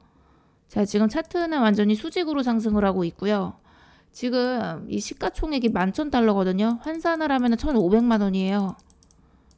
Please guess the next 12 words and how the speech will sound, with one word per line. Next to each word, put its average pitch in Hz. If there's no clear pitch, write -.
그러니까 -
시가총액이 339
천오백만 226
원이기 196
때문에 202
지금 247
진짜 214
아무도 269
모를 226
때 214
소개해드리는 240
겁니다. 185